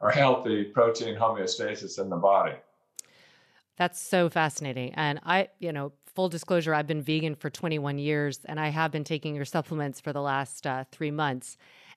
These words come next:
Speaker 2: And they're so easy to take, and I haven't ever felt any downfall of being vegan. I have a lot of energy, um, but I am getting older, and I know that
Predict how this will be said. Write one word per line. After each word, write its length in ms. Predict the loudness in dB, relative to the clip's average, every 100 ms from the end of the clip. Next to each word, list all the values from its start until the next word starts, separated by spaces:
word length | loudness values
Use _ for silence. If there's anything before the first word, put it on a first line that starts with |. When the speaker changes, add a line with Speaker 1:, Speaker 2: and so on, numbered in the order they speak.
| -4
Speaker 2:
And 120 | -2
they're 60 |
so 180 | 0 0 0
easy 280 | -2 0
to 100 | 0
take, 380 | 0 0 0 -2
and 300 | -2 0 0 -2
I 120 | -2 0
haven't 340 | 0 0 -2
ever 280 | -2 0 -2
felt 520 | 0 0 0 -2 -10 -20 _ _ _ _ -4
any 420 | 0 0 0 0
downfall 640 | -2 -2 -2 -2 0 2
of 60 | 2
being 220 | 0 -2
vegan. 280 | -2 -2 -2
I 60 | -2
have 160 | -4
a 60 | -4
lot 100 | -4
of 100 | -4
energy, 580 | -2 -2 -2 0 0 -2 -4
um, 460 | -6 -6 -8 -12 -18 -20 _ _ _ 0
but 260 | 4 4 2 -2
I 120 | -2
am 180 | -2 -2
getting 260 | -4 0
older, 520 | 2 4 6 4 2 0
and 160 | -2
I 80 | 0
know 260 | 2 2 2
that 500 | 2 2 0 -4